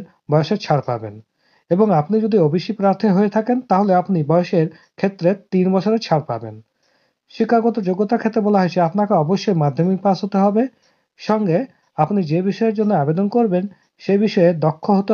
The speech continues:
হবে বা আইটিআই ডিগ্রি থাকতে হবে। আবেদন পদ্ধতি, আপনি যদি এখানে আবেদন করতে চান, তাহলে আপনাকে অনলাইনের মাধ্যমে আবেদন করতে হবে।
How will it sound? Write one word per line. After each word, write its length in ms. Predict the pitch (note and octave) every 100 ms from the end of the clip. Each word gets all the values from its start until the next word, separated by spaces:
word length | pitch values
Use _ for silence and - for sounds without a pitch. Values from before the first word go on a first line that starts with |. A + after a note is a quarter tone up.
| G3
হবে 180 | G#3 C4+ - D3+
বা 100 | F#3 D#3 D3
আইটিআই 400 | D#3+ A3 G3 G#3+ - _ _ D#3
ডিগ্রি 220 | E3+ G#3 A3
থাকতে 260 | E3 E3 B2
হবে। 240 | A#2 A2+ G#2+ - _ _ _ _ _ _ _ _ _
আবেদন 320 | D3 G#3 A#3+ A#3
পদ্ধতি, 400 | F#3+ C#3+ B2+ A#2+ G#2 _ _ _ _ _ _ _
আপনি 260 | F3+ G3+ A#3 A#3
যদি 180 | A3 F3+ G#3 F#3+
এখানে 220 | F#3+ G#3 E3+ C#3+
আবেদন 260 | F3 G3+ G3
করতে 160 | A3 A3+
চান, 120 | A#3 B3+ -
তাহলে 220 | F#3+ G3+ F3+
আপনাকে 360 | G#3 G3+ F#3+ D#3+ - _ _ _
অনলাইনের 460 | D#3 F3+ G3+ G#3 G#3+
মাধ্যমে 340 | G#3+ F#3+ G3 D3+ C#3
আবেদন 260 | D3+ E3+ F#3+
করতে 200 | G3 G3 G3+
হবে। 200 | G3+